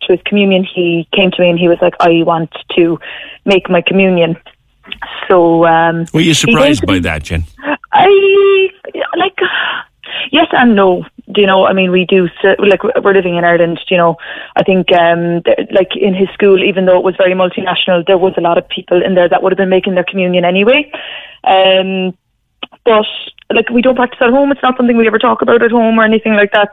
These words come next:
Speaker 1: So, um, I guess in that sense, I was surprised, but also not really. You know, I, I thought, and also I'm, I'm open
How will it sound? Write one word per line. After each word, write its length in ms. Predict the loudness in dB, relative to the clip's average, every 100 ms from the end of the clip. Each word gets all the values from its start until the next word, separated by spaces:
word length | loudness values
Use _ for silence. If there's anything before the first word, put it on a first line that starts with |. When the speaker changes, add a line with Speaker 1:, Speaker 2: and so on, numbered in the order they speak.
| -2
Speaker 1:
So, 320 | 2 2 2 -2 -20 -18 -16 -4
um, 540 | 2 4 2 0 -6 -4
I 80 | -2
guess 140 | 0 0
in 100 | 0
that 180 | -2 -2
sense, 160 | -2
I 60 | 0
was 160 | 0 -2
surprised, 400 | 0 2 0 0
but 120 | 0
also 520 | 0 2 2 2 0 _
not 280 | -4 -4 -4 -4
really. 440 | -2 0 0 -2 -2
You 80 | 0
know, 220 | 2 2
I, 100 | 0 0
I 100 | -2
thought, 260 | 0 -2 0
and 180 | 0 2
also 240 | 2 2
I'm, 140 | 0 2
I'm 160 | 0 0
open 300 | 0 -2